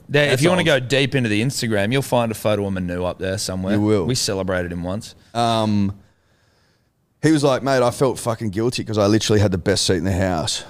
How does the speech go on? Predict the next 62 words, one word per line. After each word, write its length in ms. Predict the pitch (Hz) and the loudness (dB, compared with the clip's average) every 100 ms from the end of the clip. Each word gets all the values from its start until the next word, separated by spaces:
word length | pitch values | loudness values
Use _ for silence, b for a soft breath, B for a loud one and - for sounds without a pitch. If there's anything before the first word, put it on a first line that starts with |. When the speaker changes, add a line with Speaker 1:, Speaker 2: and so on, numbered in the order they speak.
| B | B
Speaker 2:
watching 340 | 104 101 104 92 | -2 0 0 2
Warney 300 | 92 98 90 | 2 2 2
just 200 | 90 - | -2 0
go 120 | 90 | 0
about 200 | 87 87 | 2 0
his 100 | 87 | -2
craft." 280 | - 92 87 | 0 0 2
Speaker 1:
And 80 | 147 | 0
he 80 | |
Speaker 2:
And 80 | 139 | 2
Speaker 1:
had 80 | 147 | 2
Speaker 2:
he 40 | 175 | 2
Speaker 1:
the 60 | |
Speaker 2:
was 80 | 110 | 2
like, 80 | 127 | 2
Speaker 1:
highlight 140 | 120 117 | 2 2
Speaker 2:
he 60 | |
Speaker 1:
of 60 | 110 | 2
my 100 | 117 | 2
Speaker 2:
called 120 | 107 | 2
that, 100 | - 139 | 2 2
Speaker 1:
career. 100 | 104 | 2
Speaker 2:
that 140 | 123 | 2
was 160 | 117 107 | 0 -2
a 40 | |
highlight 380 | 101 113 120 117 | -6 0 0 2
of 40 | |
his 120 | 104 - | -2 -4
career, 240 | 107 135 | -4 -4
was 80 | - | -2
Speaker 1:
Yeah. 180 | 104 90 | -2 0
Speaker 2:
watching 240 | 110 117 | -2 -2
Warney 260 | 107 110 104 | -2 0 0
go 140 | 104 | 0
to 80 | 92 | -2
work. 360 | 90 110 98 - | -4 -4 -6 -4
Speaker 1:
Yeah. 280 | 104 90 85 B B B B B B B B - | -2 -2 -4 B B B B B B B B -2
Speaker 2:
Which 240 | 110 - | 0 2
is 140 | 101 90 | -2 -2
crazy 920 | - - 104 113 127 120 80 60 - _ _ _ _ _ _ _ _ _ _ _ _ _ | -8 -4 0 2 2 -2 -6 -14 -18 _ _ _ _ _ _ _ _ _ _ _ _ _
to 160 | - 113 | -2 -2
think 600 | - 117 110 98 - - _ _ _ _ _ _ _ _ _ _ _ | -2 -6 -6 -8 -14 -20 _ _ _ _ _ _ _ _ _ _ _
Speaker 1:
Well, 240 | 170 156 | 2 2
as 120 | 131 160 | 4 2
if 100 | 151 | 2
it 160 | 90 | -4
wouldn't 260 | 101 165 160 | 2 4 4
be. 240 | - - - | 0 -10 -6
Speaker 2:
No, 220 | 196 185 | 0 2
I 100 | 170 | 0
know, 400 | 151 147 170 175 | -4 -8 -4 -2
but, 120 | 120 | 0
Speaker 1:
It'd 120 | 117 | 2
Speaker 2:
like, 40 | 165 | 4
Speaker 1:
be 80 | 156 | 6
weird 260 | 143 180 | 6 6
Speaker 2:
this 60 | 180 | 4
Speaker 1:
if 60 | 139 | 2
you're 40 | |
Speaker 2:
is, 60 | 127 | 2
but 80 | - | 4
Speaker 1:
sending 140 | 135 | 4